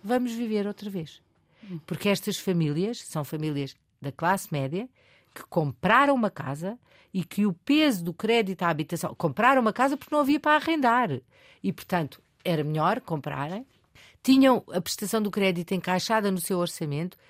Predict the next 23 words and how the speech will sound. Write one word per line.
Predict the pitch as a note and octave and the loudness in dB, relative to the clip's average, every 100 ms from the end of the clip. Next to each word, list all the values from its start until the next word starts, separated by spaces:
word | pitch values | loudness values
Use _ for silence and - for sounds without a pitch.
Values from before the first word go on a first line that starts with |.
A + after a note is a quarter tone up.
| _ _ | _ _
E | A3 A3+ B3+ | 0 4 4
este | C4 - | 4 2
orçamento, | B3+ - A#3 G#3 F#3+ | -2 -2 -2 -2 -2
com | - | -2
este | D#3+ E3 F3 - | -4 -4 -8 -8
aumento | - D#3+ F#3+ F#3+ - | -4 -2 -2 -4 -8
dos | E3 E3 | -12 -12
preços, | - D#3+ D#3+ - - - | -8 -4 -4 -6 -12 -14
eh, | - E3 D3+ - - - - | -8 -6 -6 -10 -12 -12 -12
dos | C#3+ C3 | -14 -12
produtos | D3 D#3+ D3 | -8 -8 -6
básicos | D#3 D3+ D3 D3 | -2 -2 -2 -8
e | E3+ | -6
da | E3+ | -2
energia | F3 E3+ D#3+ D3+ - - - _ - | -2 -2 -2 -4 -4 -20 -20 _ 2
e | B3 | 4
das | G#3+ F#3 - | 6 2 0
taxas | E3+ E3+ F3+ D#3+ | -4 -4 -6 -6
de | |
juros, | D#3+ G3+ - _ _ - | -4 -4 -8 _ _ -4
o | C4+ | 2
orçamento | C4+ C4 A3+ B3+ - | 4 2 0 -4 -4
fica, | C4 C4+ | -6 -8